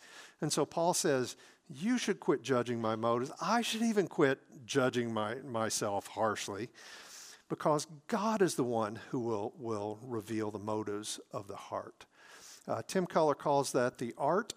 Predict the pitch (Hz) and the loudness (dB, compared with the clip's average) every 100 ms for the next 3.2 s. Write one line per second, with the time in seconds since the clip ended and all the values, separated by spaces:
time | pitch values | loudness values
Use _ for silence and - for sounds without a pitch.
0 | - 147 - - 131 135 - - 127 104 | -2 0 0 2 2 2 -2 -4 -4 -2
1 | 113 - 98 101 107 - - _ _ - | -4 -4 -10 -10 -8 -10 -10 _ _ -20
2 | - - - - 110 107 - - 160 190 | -20 -20 -20 -10 -8 -6 -10 -6 -2 0
3 | 202 | 0